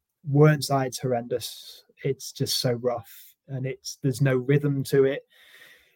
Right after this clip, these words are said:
And, uh, Ingleborough Coal Coats is just, that is so unpredictable.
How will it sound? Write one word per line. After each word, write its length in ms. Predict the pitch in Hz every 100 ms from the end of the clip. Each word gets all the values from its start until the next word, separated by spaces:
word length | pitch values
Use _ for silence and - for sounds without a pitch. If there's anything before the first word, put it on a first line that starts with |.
| _
And, 400 | 135 135 131 123 _ _ _ _ _ _ _ _ _ _ _ _
uh, 360 | 147 127 127 123 156
Ingleborough 560 | 156 139 135 131 127
Coal 220 | - 127
Coats 420 | 117 135 123 - -
is 180 | 113
just, 500 | - 120 - - - - _ _ -
that 340 | 123 117 -
is 320 | 113 - - - _ _
so 440 | - - - 113 107
unpredictable. 680 | 101 113 110 117 120 110